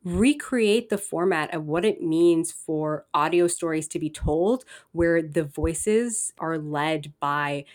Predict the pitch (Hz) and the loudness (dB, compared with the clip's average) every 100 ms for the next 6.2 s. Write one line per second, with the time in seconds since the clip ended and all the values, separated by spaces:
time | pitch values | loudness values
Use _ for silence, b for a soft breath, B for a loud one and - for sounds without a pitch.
0 | b _ - 151 143 - 165 165 170 - | b _ -8 -6 -6 -8 -6 -6 -8 -2
1 | 320 339 165 156 - _ 160 151 - 170 | -2 0 -2 -2 -8 _ -6 -6 0 2
2 | 175 185 165 151 165 151 151 156 151 - | 4 4 0 -4 -8 -4 -2 -2 -4 -8
3 | b b _ - 220 214 202 175 175 202 | b b _ -4 -2 2 2 4 4 6
4 | 196 175 - - - 165 156 - 160 160 | 4 4 0 -4 -4 -4 -6 -4 -4 -4
5 | - 160 156 165 - 175 165 160 - 165 | -8 -8 -8 -8 -6 -4 -4 -6 -4 -2
6 | 160 | -2